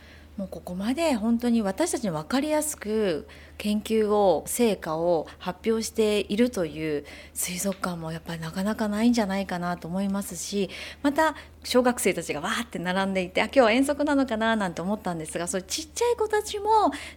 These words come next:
楽しみながら命について、生き物についてって、こう、その学べる場所というのがやっぱり新江ノ島水族館の本当に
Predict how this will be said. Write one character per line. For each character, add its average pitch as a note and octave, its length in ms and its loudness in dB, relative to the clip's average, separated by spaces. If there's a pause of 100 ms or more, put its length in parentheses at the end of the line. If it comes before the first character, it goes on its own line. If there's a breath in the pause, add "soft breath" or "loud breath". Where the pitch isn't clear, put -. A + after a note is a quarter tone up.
楽 D#4 160 0
し - 160 -2
み G4+ 140 -6
な G4+ 160 -4
が D4 120 0
ら C#4 360 2 (260 loud breath)
命 C4 380 6
に D3+ 140 -6
つ - 180 -10
い D3+ 100 -10
て、 C#3 380 -10
生 E3+ 80 -10
き - 100 -6
物 F#3+ 240 -4
に D#3+ 80 -6
つ D3+ 100 -10
い D3+ 120 -8
て - 100 -6
っ C#3 40 -8
て、 - 100 -12
こ - 200 -12
う、 - 60 -20
そ G#3+ 140 -2
の F3 80 -4
学 C#4 320 0
べ A#4+ 100 4
る A4 100 2
場 G4+ 120 0
所 G4 160 -4
と G3+ 100 -6
い E3 80 -6
う - 20 -10
の - 120 -10
が B2 80 -8
や A#2+ 80 -4
っ - 20 -16 (360 loud breath)
ぱ - 40 -6
り F#3 60 -4
新 G3 240 -2
江 G3+ 60 0
ノ F#3+ 80 0
島 F#3 260 -4
水 F#3+ 160 -6
族 F#3 200 -6
館 - 140 -4
の D#3 60 -10
本 G#3+ 320 2
当 G4 120 0
に F#4+ 160 -4